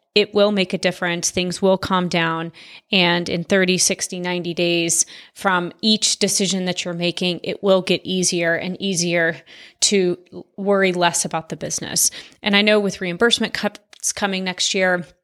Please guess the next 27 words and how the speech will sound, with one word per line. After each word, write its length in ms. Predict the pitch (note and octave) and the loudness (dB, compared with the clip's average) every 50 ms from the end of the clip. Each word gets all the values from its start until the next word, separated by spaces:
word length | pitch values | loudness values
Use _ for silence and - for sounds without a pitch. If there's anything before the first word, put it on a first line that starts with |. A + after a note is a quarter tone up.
| _ _ _ _ _ _ - - | _ _ _ _ _ _ -4 -2
it 100 | C#4 B3 | 0 2
can 100 | - A#3+ | 2 2
sometimes 400 | - - B3+ B3 A3+ A#3 G#3+ - | 4 4 2 2 2 2 2 2
also 240 | G#3+ G3+ F#3+ - G#3+ | 2 2 2 0 -2
be 160 | F#3 D#3 G3 | -2 -2 -2
daunting 520 | F3 - G3 F#3 F#3 F#3+ - G3 F#3+ F3+ F3+ | 0 2 2 2 0 0 0 -2 -2 -2 -2
to 220 | - G3 F3+ D#3+ - _ - | -4 -4 -4 -4 -6 _ -14
think 280 | - - A3 G3 G3 G#3 | -6 -4 -4 -2 -2 0
about, 400 | E3+ F#3 F3+ F3 E3+ - - - - - - - - _ _ | 2 4 4 4 2 0 -4 -10 -20 -20 -20 -20 -20 _ _
you 120 | - F#3+ | -12 -10
know, 80 | E3+ D#3+ | -10 -2
where's 320 | E3+ F#3+ G#3 G#3+ G3+ - | 2 4 4 4 4 2
healthcare 400 | - G3 F3+ - - F3 E3 E3+ | -2 -4 -4 -4 -4 -6 -4 0
going 360 | - B3 A#3+ G#3+ G3+ F#3+ F3+ | 2 2 4 4 2 0 -2
and 120 | F3+ F3 E3+ | -4 -6 -4
where's 260 | E3+ E3 E3+ - - | -4 -2 -2 -2 -2
reimbursement 580 | F3+ F3 F3 F3+ B3 B3+ B3 - - A3+ G3 - | -2 -4 -4 0 0 0 0 0 -2 -4 -4 -2
going 440 | G3+ F#3+ F#3 F3+ F3 F3 F3 E3+ | -2 -2 -2 -2 -2 -4 -4 -4
and, 180 | E3+ E3+ E3 E3 - - - - - - - _ _ - | -4 -6 -6 -10 -14 -20 -20 -20 -20 -20 -20 _ _ -10
uh, 240 | F3+ F3 E3+ E3+ | -8 -6 -6 -6
how 260 | F3 - - A3 G#3+ A3 | -4 0 2 4 4 4
is 140 | G#3+ G#3+ | 4 2
this 100 | - F#3+ | 0 -2
going 240 | - - G3+ F#3+ F#3 | -2 -2 -2 -2 0
to 160 | E3+ G3+ - | 0 -2 -4
impact 420 | F#3 F3 - - F3+ F3 - - - | -4 -6 -4 -2 -2 -2 -2 -4 -4
my, 400 | F3+ F3 F3 F3 F3+ F3 F3 | -2 0 0 0 0 0 -2